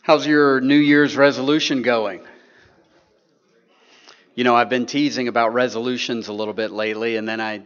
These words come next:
I saw that, uh, we have an announcement on our bulletin of some very good things encouraging physical health and wellness and things like that. And, and so don't let me poo-poo y-, resolutions too much here. Um, but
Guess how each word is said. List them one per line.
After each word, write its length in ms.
I 140
saw 360
that, 420
uh, 300
we 120
have 180
an 40
announcement 520
on 100
our 140
bulletin 720
of 180
some 220
very 260
good 300
things 420
encouraging 880
physical 480
health 520
and 100
wellness 580
and 100
things 240
like 200
that. 320
And, 180
and 240
so 260
don't 280
let 240
me 220
poo-poo 720
y-, 180
resolutions 840
too 240
much 300
here. 420
Um, 480
but 500